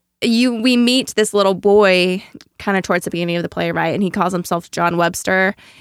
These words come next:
And they're just keep, they keep calling back to him loving violence and blood and gore. Titus Andronicus is Shakespeare's, is his favorite Shakespeare play. Um, so that John Webster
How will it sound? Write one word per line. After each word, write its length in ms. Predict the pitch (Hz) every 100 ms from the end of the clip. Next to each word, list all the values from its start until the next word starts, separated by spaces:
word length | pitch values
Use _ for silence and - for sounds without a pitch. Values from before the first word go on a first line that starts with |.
| - _
And 520 | 196 190 180 175 175 175
they're 160 | 196
just 200 | 196 202
keep, 220 | - 208 180
they 100 | 208
keep 240 | - 202
calling 340 | - 196 190
back 200 | 185 185 -
to 120 | 202
him 220 | 190 180 180
loving 520 | 180 175 175 175 175 _ -
violence 680 | - 175 180 175 175 170 -
and 140 | 175
blood 280 | 180 180 175
and 180 | 175 180
gore. 500 | 190 190 190 185 196
Titus 360 | 220 196 196 190
Andronicus 640 | 190 196 196 202 185 -
is 80 | 190
Shakespeare's, 440 | - - - 202 - -
is 160 | 196 190
his 180 | 196 -
favorite 260 | 175 -
Shakespeare 300 | 220 214 202
play. 260 | 202 190 196 _ - _ _ _ -
Um, 320 | 196 170 175
so 240 | - 202
that 560 | 214 220 226 - - -
John 280 | - 208 202
Webster 680 | 202 208 - 175 170 175